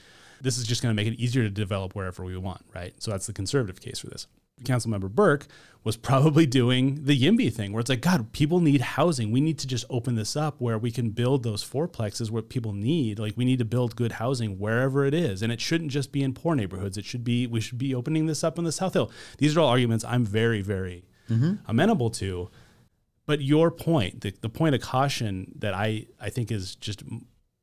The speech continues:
Speaker 1: there's gotta be some sort of control in place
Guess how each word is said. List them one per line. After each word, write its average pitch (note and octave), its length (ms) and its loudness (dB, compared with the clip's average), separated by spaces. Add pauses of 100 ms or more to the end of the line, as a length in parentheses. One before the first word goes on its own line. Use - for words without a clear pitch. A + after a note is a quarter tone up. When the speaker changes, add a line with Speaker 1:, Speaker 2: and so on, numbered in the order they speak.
Speaker 1:
there's B2+ 240 0
gotta B2 300 2
be A2 160 0
some A2 300 -2
sort A2+ 280 -2
of F#2+ 340 -8 (340)
control B2 500 0
in F#2+ 120 -2
place - 640 -10